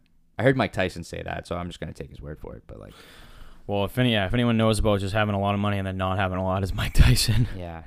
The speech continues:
Speaker 2: He's rich again now, though, I think.
Speaker 1: Sixty percent. That's a lot. That's a lot of money at the end of the year.
Speaker 2: That's bullshit, though.
Speaker 1: Right.
Speaker 2: Why, like, if I'm working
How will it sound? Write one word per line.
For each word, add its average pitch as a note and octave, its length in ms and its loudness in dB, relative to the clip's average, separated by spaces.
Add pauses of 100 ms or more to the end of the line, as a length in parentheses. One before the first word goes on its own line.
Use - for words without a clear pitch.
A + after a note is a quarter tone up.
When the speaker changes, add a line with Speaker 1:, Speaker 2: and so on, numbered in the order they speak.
(180)
Speaker 2:
He's G#2+ 160 -8
rich B2+ 180 2
again G2 220 -2
now, E2 200 -4
though, B1+ 60 -4 (100)
I G1+ 40 -6
think. G1+ 240 -14 (100)
Speaker 1:
Sixty - 500 -10
percent. F2+ 460 -6 (220)
That's C#3 120 -10
a A3+ 40 0
lot. G2 400 -2
That's C3+ 160 -4
a G#2+ 40 0
lot G2+ 480 4 (460)
of F#2+ 240 -8 (880)
money G2 380 -4
at F2+ 80 -12
the F#2 100 -8
end F#2 100 -8
of F2 60 -10
the F2+ 80 -10
year. F2 380 -6 (160)
Speaker 2:
That's C#3+ 180 4
bullshit, G2 540 4
though. B1+ 320 -4
Speaker 1:
Right. E2+ 300 -8 (640)
Speaker 2:
Why, C3+ 280 10
like, A2+ 260 4
if A2+ 120 -2
I'm D3 160 6
working A2 540 2